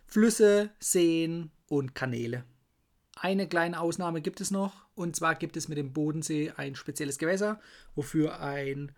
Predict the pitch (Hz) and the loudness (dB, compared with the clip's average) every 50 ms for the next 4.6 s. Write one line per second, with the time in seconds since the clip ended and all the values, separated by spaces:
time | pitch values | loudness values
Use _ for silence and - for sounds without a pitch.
0 | _ - 139 - - 151 147 139 143 139 143 143 131 - - 127 120 120 127 135 | _ -10 -6 -4 0 0 0 0 0 0 0 -2 -2 -4 -6 -6 -4 -4 -4 -6
1 | 135 - - 127 120 117 117 117 120 123 120 120 - - _ - _ _ _ _ | -6 -6 -6 -6 -4 -6 -6 -8 -8 -8 -8 -8 -10 -12 _ -20 _ _ _ _
2 | _ - 151 156 160 160 175 165 147 131 156 151 147 151 156 143 - 160 139 - | _ 0 2 2 4 4 2 2 0 0 -2 -2 -2 -2 -2 -2 -2 -4 -6 -4
3 | - 147 131 135 131 135 131 123 - - - 139 139 131 123 135 131 127 - - | -4 -4 -4 -4 -4 -4 -4 -4 -2 0 2 2 2 2 0 0 -2 -2 -2 -4
4 | 120 110 131 123 - 127 - 131 120 117 107 - | -6 -4 -4 -6 -6 -6 -6 -6 -6 -8 -10 -14